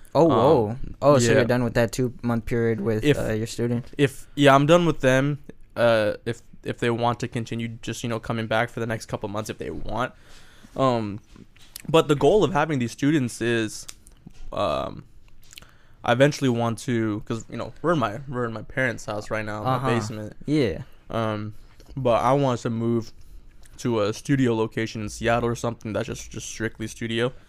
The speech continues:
Speaker 1: Uh-huh.
Speaker 2: You know, like, and when I go to hire people or that I want people to work with, it's just, like,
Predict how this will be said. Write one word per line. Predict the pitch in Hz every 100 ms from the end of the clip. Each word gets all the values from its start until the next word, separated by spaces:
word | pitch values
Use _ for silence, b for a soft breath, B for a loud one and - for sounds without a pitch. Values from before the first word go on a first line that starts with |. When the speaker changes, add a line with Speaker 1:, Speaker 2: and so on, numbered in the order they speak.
| b
Speaker 1:
Uh-huh. | 139 123 120 120
Speaker 2:
You | 113
know, | 110 110
like, | 110 110
and | 113 110
when | 113
I | 113
go | 113
to | 113
hire | 202 127 123
people | - 131 - 160 -
or | 117 113
that | 117
I |
want | 113 117
people | 117
to | 107
work | 147 -
with, | 117 -
it's | 110 -
just, | 110
like, | 95